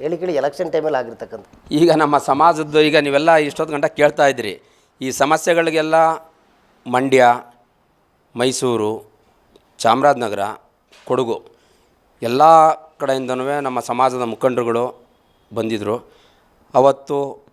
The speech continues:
Speaker 2: ನಾವು ಜಾಗೃತರಾಗಿ ಏನು ಮಾಡಬೇಕು, ಈ ಸಮಾಜದಲ್ಲಿ ಏನಾದ್ರು ನಾವು ಬೆಳಿಬೇಕು,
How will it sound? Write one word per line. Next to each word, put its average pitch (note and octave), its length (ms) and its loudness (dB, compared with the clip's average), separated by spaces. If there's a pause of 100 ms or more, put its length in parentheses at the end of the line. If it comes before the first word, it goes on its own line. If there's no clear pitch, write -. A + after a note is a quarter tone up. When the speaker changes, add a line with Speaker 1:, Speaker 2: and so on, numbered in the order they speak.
Speaker 2:
ನಾವು B2+ 180 2 (120)
ಜಾಗೃತರಾಗಿ C3+ 600 -2 (200)
ಏನು C#3+ 180 -4
ಮಾಡಬೇಕು, A#2 420 -4 (560)
ಈ - 20 -8 (120)
ಸಮಾಜದಲ್ಲಿ C#3+ 600 0 (100)
ಏನಾದ್ರು C#3+ 340 2
ನಾವು C#3 160 -2 (240)
ಬೆಳಿಬೇಕು, C#3 380 -4